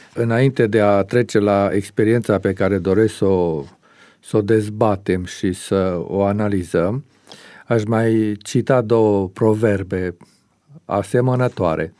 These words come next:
Proverbul cincisprezece cu șaisprezece: "Mai bine puțin cu temere de Domnul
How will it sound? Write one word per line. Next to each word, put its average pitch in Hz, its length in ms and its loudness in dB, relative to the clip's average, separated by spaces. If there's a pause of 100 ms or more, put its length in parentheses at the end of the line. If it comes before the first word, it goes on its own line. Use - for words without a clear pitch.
(1120)
Proverbul 110 640 2
cincisprezece 98 800 -2
cu 85 400 -6
șaisprezece: 123 1000 0 (440)
"Mai 113 220 0
bine 139 320 2
puțin 107 760 -2 (480)
cu 110 140 -2
temere 117 460 2
de 98 160 0
Domnul 101 680 0